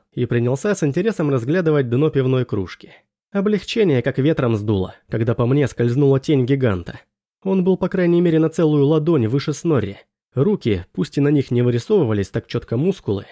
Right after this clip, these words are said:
были толще моих ног. Братья расступились, давая ему пройти к Снорри. Юный Сим буквально скользнул под стол, чтобы не оказаться зажатым между ними. Мари также весьма быстро испарилась.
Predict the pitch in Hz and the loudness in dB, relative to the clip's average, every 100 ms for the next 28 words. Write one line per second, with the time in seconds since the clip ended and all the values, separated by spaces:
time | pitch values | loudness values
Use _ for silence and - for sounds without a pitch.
0 | _ _ 135 170 175 175 190 165 - 175 | _ _ -4 0 0 0 0 0 0 0
1 | 175 170 151 101 - - _ _ _ _ | 0 0 -2 -4 -6 -20 _ _ _ _
2 | _ - 120 143 214 - 131 120 - 120 | _ -6 -2 0 -2 0 0 0 -2 -2
3 | 190 170 156 - _ 110 107 113 160 156 | 0 2 0 -4 _ -4 0 2 2 2
4 | 135 131 156 135 131 123 - 123 104 98 | 2 2 0 0 0 -2 -2 -2 -2 -4
5 | - - _ _ - 127 196 151 - 214 | -10 -20 _ _ -6 0 2 2 0 0
6 | 139 113 - 156 147 135 - 143 165 147 | 0 0 0 0 2 0 -2 0 2 0
7 | 151 156 - 180 - - 110 110 110 127 | -2 -4 0 0 0 -2 0 0 0 0
8 | 131 - 117 127 135 160 139 147 135 170 | -2 -2 0 0 0 0 0 0 0 2
9 | 143 92 95 - _ _ - 151 196 233 | 2 0 -6 -18 _ _ -6 -2 0 0
10 | 208 156 104 104 107 - 123 127 - 139 | -2 -2 0 0 -2 0 -2 -2 -2 -2
11 | 131 - 117 95 95 - | -2 -2 -2 -2 -6 -14